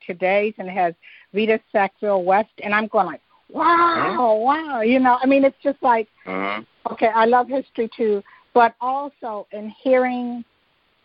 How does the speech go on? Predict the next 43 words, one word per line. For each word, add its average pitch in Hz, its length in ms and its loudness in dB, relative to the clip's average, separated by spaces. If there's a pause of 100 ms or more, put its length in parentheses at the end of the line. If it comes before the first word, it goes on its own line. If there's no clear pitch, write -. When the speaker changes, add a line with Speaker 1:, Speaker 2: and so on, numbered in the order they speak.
Speaker 1:
about, 208 480 0 (680)
you 202 80 -4
know, 190 100 0
the 180 180 -2 (100)
different 240 300 0
people - 260 -2
who 202 100 2
you 185 160 0 (120)
talked 226 200 -2
about, 196 280 0
some 285 140 0
of 269 100 2
them 214 200 -8
I 208 80 -2
didn't 175 280 -8
know 240 220 0
about. 254 440 -2 (560)
And 247 400 0
like 220 180 -6
I - 40 -20
said, 214 260 -6
and 214 200 -6
when 220 200 0
I 196 180 0 (100)
saw, 254 600 2 (140)
when 208 180 -6
I 208 140 -6
first 247 180 -4 (120)
saw 240 340 4
it, 254 80 -8 (500)
there's 262 220 4
a 269 40 2
way 277 240 0
that 269 120 2
it 202 100 -6
makes 233 180 -2 (100)
you 233 60 -6 (120)
feel 202 200 2 (200)
proud. 214 440 2 (280)
It 220 60 2
really, 269 580 2 (1200)
I 240 100 4
guess 277 220 0